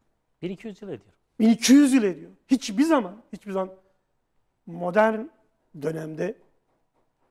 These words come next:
Speaker 2: e, yaşadıklarını o dönemde yaşamadılar.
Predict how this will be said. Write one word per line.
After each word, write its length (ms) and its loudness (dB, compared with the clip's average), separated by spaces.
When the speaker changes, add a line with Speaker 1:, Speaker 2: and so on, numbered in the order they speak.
Speaker 2:
e, 60 -4
yaşadıklarını 640 -4
o 120 -2
dönemde 280 -6
yaşamadılar. 540 -14